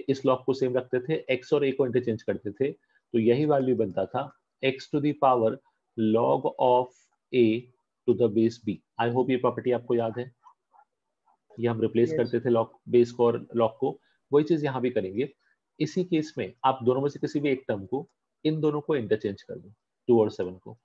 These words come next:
Speaker 1: तो अब ये question क्या दिखेगा, seven to the power log of two to the base three minus again seven to the power log of two to the base three, दोनों आपस में cancel, answer zero। ठीक है,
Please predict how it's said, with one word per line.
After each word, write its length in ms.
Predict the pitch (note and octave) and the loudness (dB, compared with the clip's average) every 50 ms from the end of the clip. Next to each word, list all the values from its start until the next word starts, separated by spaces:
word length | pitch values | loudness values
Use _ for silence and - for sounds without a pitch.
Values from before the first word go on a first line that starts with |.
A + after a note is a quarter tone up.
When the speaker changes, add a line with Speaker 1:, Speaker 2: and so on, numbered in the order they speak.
| _ _ _ _ - | _ _ _ _ -10
Speaker 1:
तो 60 | C3+ | -4
अब 240 | - - C#3+ C#3 D3+ | 0 2 2 2 2
ये 80 | D#3 | 0
question 320 | D3+ - C#3 C3+ - C3+ C3 | 0 0 -2 -2 -4 -4 -2
क्या 160 | C3 B2+ A2 | 0 0 0
दिखेगा, 400 | G2+ - G#2+ G#2 G2 A2 C3 D3+ - _ _ _ _ _ | -2 -2 -4 -6 -4 -6 -6 -8 -12 _ _ _ _ _
seven 480 | _ - - - C3 B2 C#3 D#3 D#3+ D#3+ | _ -8 -2 0 2 2 2 0 -2 -4
to 140 | - D#3+ C#3+ | -4 -4 -2
the 160 | C3 C#3+ C3+ C#3 - B2 | -2 -4 -4 -4 0 0
power 360 | A2 G#2+ F#2+ F#2 G#2 A#2 - - _ _ _ _ _ _ _ _ _ _ A2 | 2 2 2 0 -2 -4 -6 -12 _ _ _ _ _ _ _ _ _ _ -4
log 520 | G#2+ A2 A2+ A#2+ C3 C#3+ D3 C#3 D3 - - | -2 0 0 2 2 2 0 -2 -4 -4 0
of 180 | C3+ C3 C3 C3 - - _ _ - | 0 0 0 -2 -6 -12 _ _ -2
two 220 | C#3 B2 G#2+ G#2 A#2+ - _ _ _ _ _ _ _ _ _ - | 0 0 0 0 -4 -8 _ _ _ _ _ _ _ _ _ -6
to 60 | A2+ F#2 | -4 -4
the 80 | G#2+ G2+ | -2 -4
base 280 | F2+ G2 G2+ G2+ - - _ - | -2 -4 -4 -4 -6 -10 _ -8
three 180 | C3+ E3 D3+ - _ _ _ _ _ _ _ _ _ A#2 | -6 -6 -6 -8 _ _ _ _ _ _ _ _ _ -8
minus 460 | A#2 A#2 A#2+ A#2+ B2+ C3+ C#3+ E3 D#3+ - | -4 -2 0 0 0 0 -2 -4 -2 -2
again 320 | C#3+ C3+ D3 C#3+ B2+ B2 C3+ - _ _ _ - - - | -2 -2 0 -2 -2 -4 -6 -12 _ _ _ -12 -2 2
seven 240 | B2+ A#2+ B2+ C3 | 2 4 2 2
to 180 | C#3 C3 - B2+ | 0 -4 -6 -4
the 140 | B2+ C3 C3 C3 - B2+ | -2 -4 -4 0 0 2
power 280 | A#2+ A#2+ G#2+ G#2 A2 - - - _ _ - | 2 2 0 -2 -4 -6 -8 -14 _ _ -6
log 340 | A#2 A2+ A2+ A#2+ A#2+ A#2 B2+ | -4 -2 -2 -2 -2 -2 -2
of 120 | C3 C3 C3+ - _ _ - | -2 -2 -4 -8 _ _ -2
two 80 | C3 A2+ | 0 0
to 280 | A#2 B2 - - A2+ | 0 -2 -6 -4 -2
the 100 | G2 A2 | 0 0
base 220 | F#2+ G#2 A2 A#2+ - | 0 0 0 -2 -2
three, 240 | - - D3 C3+ C3+ - _ A2+ | -4 -8 -8 -8 -8 -10 _ -6
दोनों 200 | A2 A2 A2+ A#2 | -4 -2 -2 -2
आपस 260 | A2 A2 - A#2 - - | -2 -4 -4 -8 -10 -14
में 60 | A#2+ A2+ | -12 -10
cancel, 300 | B2 A#2+ A#2 - - - - | -10 -8 -8 -8 -8 -8 -8
answer 260 | G#2+ G2 - G#2 F#2 | -10 -8 -8 -10 -10
zero। 220 | - F2+ - - - _ _ _ _ _ _ _ - | -10 -12 -16 -16 -20 _ _ _ _ _ _ _ -14
ठीक 120 | C3+ - | -14 -14
है, 60 | D3+ | -14